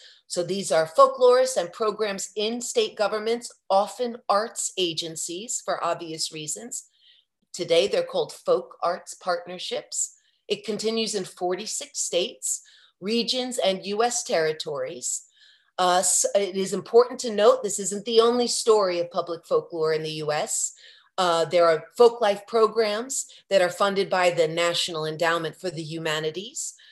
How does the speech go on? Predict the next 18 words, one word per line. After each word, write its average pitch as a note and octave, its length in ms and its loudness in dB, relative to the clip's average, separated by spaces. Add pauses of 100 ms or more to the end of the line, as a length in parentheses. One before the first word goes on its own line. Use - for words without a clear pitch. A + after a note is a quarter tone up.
(220)
So F3+ 160 -2
very F#3 200 4
much F3+ 240 -2
humanities F#3+ 600 0
funding, A3+ 580 -2
and D#3+ 240 -2
very F3 220 0
similar F3+ 380 -4
to E3+ 120 -14
the F3+ 160 0
N F#3 120 -2
E F#3 160 2
A G3+ 180 2
is F3+ 240 -6
the E3 180 -12
N E3+ 140 -4
E G3+ 340 -6
H. - 280 -8